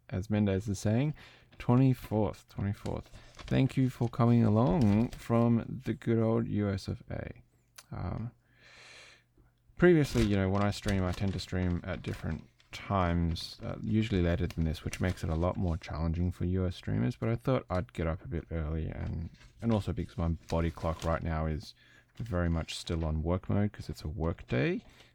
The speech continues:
When I say work day, it's a weekday, uh, and I'm used to waking up at five o'clock for work.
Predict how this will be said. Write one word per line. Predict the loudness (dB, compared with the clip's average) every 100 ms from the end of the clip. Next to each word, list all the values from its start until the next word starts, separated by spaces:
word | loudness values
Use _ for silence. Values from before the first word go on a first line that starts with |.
| _ -10
When | 0 2
I | 2
say | 0 -2
work | -2 -4
day, | -8 -8 -10
it's | -8 -2
a |
weekday, | -2 -2 -6 -4 -6 -8 _ _ _ _
uh, | -6
and | 0 2
I'm | 2
used | 2 0
to | -2
waking | -2 -2 -2
up | -4
at | -6
five | -6 -6 -4
o'clock | 0 0 0 -14 -20 -20 -20
for | -20 -20 -18 -4 0 0 0 0
work. | 0 -2